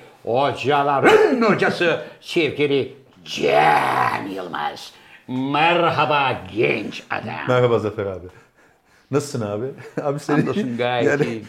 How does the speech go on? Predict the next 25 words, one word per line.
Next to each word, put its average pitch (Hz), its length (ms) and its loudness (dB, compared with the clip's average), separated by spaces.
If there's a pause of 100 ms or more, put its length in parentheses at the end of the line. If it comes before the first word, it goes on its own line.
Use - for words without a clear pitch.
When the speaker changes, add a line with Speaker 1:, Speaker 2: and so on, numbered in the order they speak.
(140)
Speaker 2:
tırnak 156 360 4
içinde 131 440 0 (200)
çok 190 240 6
iyi 156 200 2
gördüm. 123 460 2 (240)
Speaker 1:
Evet. 131 320 -4
Speaker 2:
Ee, - 20 -10 (380)
hayır 185 160 2
olsun 160 280 -4
abi. 139 220 -8 (100)
Speaker 1:
Uçuştan 185 560 -2
yeni 165 260 -2
geldim 139 400 -2
genç 131 240 -6
adam. 131 300 -4 (340)
Speaker 2:
Abi 175 320 2
tam 185 240 2
bir 165 80 -2
kavram 160 440 4
kargaşası 113 640 0
var 104 120 -2
şu 170 80 0
Speaker 1:
Neden 156 180 2
Speaker 2:
anda. 120 180 -2
Speaker 1:
yavrum? 113 280 -4